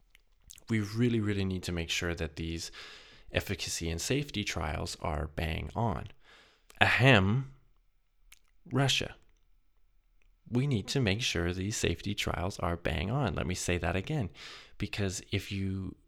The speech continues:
obviously there's the safety aspect. If you give people something that's not safe, you're gonna see side effects, and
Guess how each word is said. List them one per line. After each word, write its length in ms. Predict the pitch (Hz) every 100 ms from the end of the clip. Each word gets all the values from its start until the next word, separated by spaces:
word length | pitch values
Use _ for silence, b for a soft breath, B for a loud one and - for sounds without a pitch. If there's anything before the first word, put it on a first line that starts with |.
| _ _ _ _ _ _ _ - - -
obviously 600 | 101 123 135 98 - 95
there's 220 | 87 85
the 100 | -
safety 340 | - 85 - 62
aspect. 420 | - - - - -
If 160 | -
you 120 | 90
give 360 | 82 117 98 98
people 300 | - 101 92
something 400 | - 90 87 87
that's 200 | 85 -
not 200 | 71 -
safe, 360 | - 92 82 -
you're 100 | 92
gonna 200 | 87 82
see 380 | - 85 85
side 320 | - - 82 85
effects, 480 | - 76 - - -
and 540 | - 78 73 - -